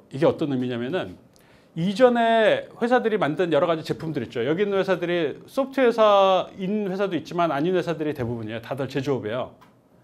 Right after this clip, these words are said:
근데 이 제조업들이요, 지금은 소프트웨어 베이스로 움직여요. 회사 오퍼레이션도 마찬가지지만 자기 제품에도 소프트웨어를 다 넣기 시작했고,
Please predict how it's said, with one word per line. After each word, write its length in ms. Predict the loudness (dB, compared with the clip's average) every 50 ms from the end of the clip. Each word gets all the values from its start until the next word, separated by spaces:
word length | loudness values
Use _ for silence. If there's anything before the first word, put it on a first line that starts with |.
| _ _ _ _ _ _ _ _ _ _ _ _ _ _ _ _ _ _ _ -6
근데 240 | -4 2 4 4
이 180 | 4 4 2 -2
제조업들이요, 840 | 0 0 0 4 6 4 4 4 2 -6 -4 -2 0 0 0 0 -2 -4
지금은 420 | -6 -6 -4 -2 -2 -2 -2 -2
소프트웨어 680 | -4 -2 -2 0 0 -2 -4 -8 -4 0 2 2 2 2
베이스로 520 | 2 2 2 2 0 -2 -2 0 0 0
움직여요. 600 | -2 -2 -4 -4 -4 -4 -4 -6 -6 -6 -10 -14 _ _ _ _ _ _ _ _ _ _ _ _ _ _ _ _ _ _ _ _ _ _ _ _ _ -4
회사 160 | 0 2 2
오퍼레이션도 480 | 2 2 2 2 2 2 2 0 0 -2
마찬가지지만 640 | -2 -4 -4 -4 -6 -4 -4 -4 -4 -4 -4 -4 -6
자기 260 | -6 -4 -4 -2 0
제품에도 480 | -2 -2 -2 -2 -2 -2 -2 -2 -2
소프트웨어를 520 | -4 -4 -4 -4 -4 -4 -4 -4 -4 -4 -6
다 120 | -6 -8
넣기 220 | -8 -8 -10 -12 -10
시작했고, 640 | -8 -8 -8 -8 -10 -8 -6 -4 -4 -4 -6 -14